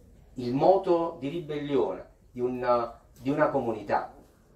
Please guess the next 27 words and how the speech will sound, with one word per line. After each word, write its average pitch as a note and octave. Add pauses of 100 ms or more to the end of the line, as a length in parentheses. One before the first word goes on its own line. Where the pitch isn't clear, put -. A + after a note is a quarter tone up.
che A#2+
dice E3+
no A#2+
è B2
qualcosa F3+
che C3+
meritava C3+ (500)
attenzione - (240)
e -
che F#3+
meritava G3+
anche A3+
la D#3+
crisi E3+
di D3
coscienza C3
di G#2+
chi G#2+ (220)
stava -
lì B2
a, A2
ad A2
operare - (220)
e D3
che F3
ha -
provato -